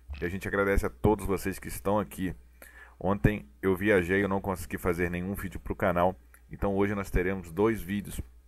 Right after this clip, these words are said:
ou três. Esse vídeo de hoje, da agora, é o Ramses. Eu quero fazer um com a estratégia manual e eu quero fazer outro com os bots mais rápidos, tá bom? E vocês vão entender o porquê. Fiquem aqui que vocês vão ter uma mega surpresa.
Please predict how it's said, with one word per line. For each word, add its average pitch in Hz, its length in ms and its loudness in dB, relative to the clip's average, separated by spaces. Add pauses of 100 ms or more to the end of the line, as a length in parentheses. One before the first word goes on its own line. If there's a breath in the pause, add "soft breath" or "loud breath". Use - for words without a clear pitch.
(640)
ou 107 160 8
três. 95 460 0 (340 soft breath)
Esse 92 300 -4
vídeo 92 280 -8
de 87 120 -6
hoje, 95 360 0 (140)
da 90 140 2
agora, 90 480 4
é - 80 0
o 82 40 2
Ramses. 104 540 -2 (380 loud breath)
Eu - 80 -8
quero 92 180 0
fazer 90 280 0
um 101 100 -4
com 101 80 -4
a 92 40 2
estratégia 90 460 0
manual 95 420 2
e 101 60 -4
eu 107 100 0
quero 107 260 2
fazer 98 260 -2
outro 98 200 -2
com 104 120 -10
os 95 100 -2
bots 90 340 2
mais 95 280 0
rápidos, 90 500 0 (340 soft breath)
tá 76 120 -4
bom? 95 240 0 (400 loud breath)
E - 60 -10
vocês 87 260 0
vão 98 140 -4
entender 95 260 -2
o 92 60 2
porquê. 90 640 -4
Fiquem 117 400 -4
aqui 101 340 -4 (260 loud breath)
que - 80 -16
vocês 87 200 -4
vão 92 120 0
ter 101 120 4
uma 101 100 8
mega 90 380 2
surpresa. 90 640 10